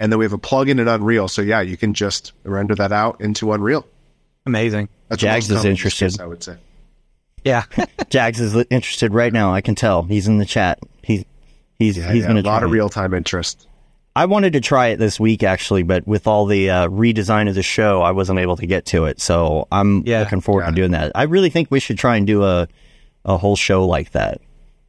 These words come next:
Speaker 3: It'd be,
Speaker 2: I think
Speaker 3: it'd
Speaker 1: It's
Speaker 3: be
Speaker 2: so,
Speaker 1: just
Speaker 2: too.
Speaker 1: hardest to do. It's, you know, it's the on-prem. You have to buy special hardware for
Speaker 2: Yeah.
Speaker 1: it. It's just way harder than just whipping out an iPhone app.
Speaker 3: Yeah.
Speaker 1: Um, but yeah, it's really cool. I mean, it can, there's a ton of use cases for it. So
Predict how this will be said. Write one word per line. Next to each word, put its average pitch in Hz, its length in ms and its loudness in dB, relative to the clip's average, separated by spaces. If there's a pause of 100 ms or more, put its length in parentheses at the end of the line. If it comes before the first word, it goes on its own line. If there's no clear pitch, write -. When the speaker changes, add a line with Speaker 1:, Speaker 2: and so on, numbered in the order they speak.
(240)
Speaker 3:
It'd 104 120 -2
be, 101 140 0
Speaker 2:
I 139 80 0
think - 200 0
Speaker 3:
it'd 156 80 2
Speaker 1:
It's 123 80 0
Speaker 3:
be 254 60 0
Speaker 2:
so, 151 80 -2
Speaker 1:
just 110 120 -2
Speaker 2:
too. 98 60 0
Speaker 1:
hardest 165 340 0
to 123 80 0
do. 107 420 0
It's, 120 280 -4
you 165 60 2
know, 117 120 2
it's 104 120 -6
the 123 120 -2
on-prem. 107 920 0 (300)
You 113 80 0
have - 100 -4
to 113 80 -2
buy 117 180 0
special 120 400 -2
hardware 107 500 0
for 101 380 0
Speaker 2:
Yeah. 107 160 0
Speaker 1:
it. 113 60 -4
It's 104 100 -4
just - 220 -2
way 120 300 0
harder 110 300 0
than 92 120 -2
just 87 160 -6
whipping 95 260 -2
out 90 140 0
an 87 60 -4
iPhone 87 460 -2
app. 80 180 -8
Speaker 3:
Yeah. 113 340 0 (120)
Speaker 1:
Um, 85 500 -2 (140)
but 101 140 0
yeah, 117 160 2
it's - 140 -10
really 104 200 2
cool. 90 260 -2
I 80 60 -8
mean, 87 160 -2
it 85 80 -4
can, 92 160 -2
there's 92 200 -2
a 87 40 -4
ton 107 240 -2
of 95 60 0
use 95 180 -2
cases 85 360 -4
for 80 240 -4
it. - 160 -12
So 82 260 -2